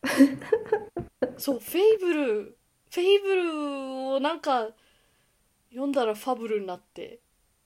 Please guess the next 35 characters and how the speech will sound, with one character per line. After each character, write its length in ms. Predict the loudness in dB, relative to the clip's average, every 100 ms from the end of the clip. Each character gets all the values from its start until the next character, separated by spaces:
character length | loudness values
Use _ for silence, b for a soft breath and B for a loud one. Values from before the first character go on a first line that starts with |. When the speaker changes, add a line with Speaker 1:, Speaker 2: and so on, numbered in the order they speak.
| _ -6
Speaker 1:
う 40 | -2
ん 40 |
う 20 |
ん 20 |
う 20 | -2
ん。 0 |
Speaker 2:
な 0 |
ん 40 |
か 60 | -2
ま 100 | -6
あ 20 |
そ 140 | -4
う 20 |
い 40 | -4
う 100 | -4
漫 200 | -4 -2
画 120 | -2
作 240 | -2 -2
品 100 | -2
が 80 | -2
あ 20 | -6
っ 20 |
て、 100 | -8
そ 120 | -6
れ 60 | -6
が 100 | -6
実 260 | -10 -12
写 140 | -8 -6
映 180 | -6
画 260 | -6 -6 -8
が 280 | -12 -14 -14
二 220 | -14 -16
つ 120 | -14 -14
あ 140 |
っ 40 | -16